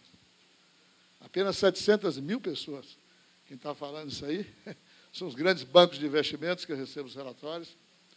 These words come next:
os ban-, o Banco, o Banco Mundial, os bancos, os grandes bancos americanos, J P Morgan, o Merrill Lynch, eu recebo os relatórios, apenas setecentas mil pessoas.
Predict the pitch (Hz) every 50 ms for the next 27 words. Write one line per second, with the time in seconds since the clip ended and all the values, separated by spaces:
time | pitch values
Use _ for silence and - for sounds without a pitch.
0 | _ _ _ _ _ _ _ _ _ _ _ _ _ _ _ _ _ - - -
1 | 123 156 156 147 131 127 151 139 - - _ _ _ _ _ 151 139 151 170 160
2 | - - 156 151 143 147 147 160 165 170 165 151 131 - - 156 156 151 147 135
3 | 113 123 143 165 165 160 - - 147 147 143 127 139 139 135 135 123 - - 160
4 | 151 135 123 147 139 - - 120 123 143 156 151 147 139 139 143 131 - - -
5 | - - _ _ - - 135 135 147 160 156 143 139 135 156 165 160 - - -
6 | - - 151 135 139 135 127 - - 151 139 127 139 139 135 127 123 - 156 156
7 | 143 - - _ _ _ _ _ - _ - 175 185 170 143 135 - - - -
8 | - - _ - - - - - 151 - - - - - - 156 135 117 127 143
9 | 151 143 - 127 113 - - 139 139 139 104 - - -